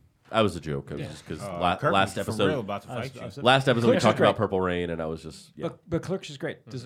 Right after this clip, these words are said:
Speaker 1: Yeah.
Speaker 3: well deserved.
Speaker 1: I usually end on a weird story, and this is, like, not super weird, but to me it's very weird.
Speaker 3: It's a little weird.
Speaker 1: So it was, uh, on, on Red Ho-, the Red Hot Chili Peppers social media, they just announced a few days ago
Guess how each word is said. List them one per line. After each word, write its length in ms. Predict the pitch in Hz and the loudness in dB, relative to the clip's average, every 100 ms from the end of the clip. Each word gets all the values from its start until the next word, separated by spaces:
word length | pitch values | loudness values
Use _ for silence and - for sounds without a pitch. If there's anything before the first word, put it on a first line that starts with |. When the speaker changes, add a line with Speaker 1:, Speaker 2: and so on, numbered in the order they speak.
| - | -8
Speaker 1:
Yeah. 100 | 135 | -6
Speaker 3:
well 60 | |
deserved. 380 | 131 113 90 69 _ _ _ _ _ _ | -4 -6 -10 -14 _ _ _ _ _ _
Speaker 1:
I 80 | 107 | 0
usually 300 | 123 123 110 | 2 4 2
end 80 | 110 | 4
on 80 | |
a 80 | 98 | 2
weird 300 | 90 95 98 | 2 0 -2
story, 500 | - 107 101 107 104 | -2 0 0 0 -6
and 140 | - 98 | -8 -10
this 100 | 120 | -8
is, 100 | 113 | -8
like, 180 | 107 90 | -6 -6
not 200 | 95 - | -8 -8
super 280 | - 104 101 | -8 -8 -6
weird, 260 | 101 107 95 | -4 -4 -4
but 140 | 82 | -6
to 100 | 101 | -8
me 160 | 98 104 | -6 -6
it's 140 | 101 | -8
very 280 | 80 85 92 | -6 -4 -4
weird. 400 | 92 95 98 98 | -2 -2 -2 -6
Speaker 3:
It's 60 | - | -12
a 60 | |
little 220 | 190 143 92 | -8 -8 -8
weird. 160 | 85 | 0
Speaker 1:
So 260 | 117 110 107 | 4 6 4
it 140 | 113 | 2
was, 240 | 110 104 - | -2 -4 -2
uh, 320 | 95 87 64 62 - | 0 0 -4 -16 -10
on, 240 | 92 101 92 | -2 -2 -2
on 380 | 95 101 98 76 78 | -2 -2 -4 -12 -6
Red 200 | 101 104 | -4 -4
Ho-, 100 | - | -8
the 120 | 95 | -4
Red 160 | 92 104 | -2 0
Hot 180 | 104 - | -2 -2
Chili 200 | - 98 | -4 -2
Peppers 340 | 101 95 90 85 | -4 -6 -8 -8
social 380 | - 92 - 85 | -6 -6 -4 -6
media, 420 | 87 85 82 80 | -4 -2 -2 -2
they 160 | 85 | -4
just 320 | 80 90 85 92 | -6 -6 -6 -4
announced 260 | 85 82 | -6 -6
a 60 | 85 | -8
few 160 | 90 | -10
days 260 | 82 82 80 | -6 -6 -6
ago 360 | 82 82 82 | -4 -2 -2